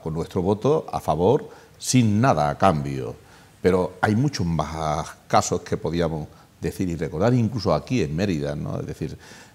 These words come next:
no, nadie en la oposición, el Partido Socialista nunca, a, a, se astu-, se, se, se abstuvo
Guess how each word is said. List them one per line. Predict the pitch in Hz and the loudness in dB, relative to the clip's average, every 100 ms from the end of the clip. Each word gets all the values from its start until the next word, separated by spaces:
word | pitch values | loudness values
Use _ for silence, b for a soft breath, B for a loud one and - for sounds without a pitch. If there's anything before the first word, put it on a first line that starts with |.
| - | -10
no, | 85 85 87 87 82 78 76 - | -4 -2 0 0 -2 -2 -6 -6
nadie | 82 82 80 85 131 117 98 | -4 -2 0 6 6 6 4
en | 90 | 4
la | 87 | 2
oposición, | 82 90 85 - 101 131 175 B B B B - | 2 0 -4 0 0 0 -4 B B B B -8
el | 82 | -4
Partido | 78 87 98 | -2 0 0
Socialista | 87 101 87 82 | -2 0 0 2
nunca, | 101 113 101 90 90 92 104 - 85 | 2 4 2 2 4 6 4 0 2
a, | 82 80 80 82 78 | 4 4 2 0 -2
a, | 78 | -2
se | 87 82 | -2 0
astu-, | 78 - - - 98 | 0 -4 -14 -8 -6
se, | - 85 69 | 0 0 0
se, | 82 85 80 | -4 -4 -2
se | - | 0
abstuvo | 87 - 143 110 80 | 0 2 4 4 2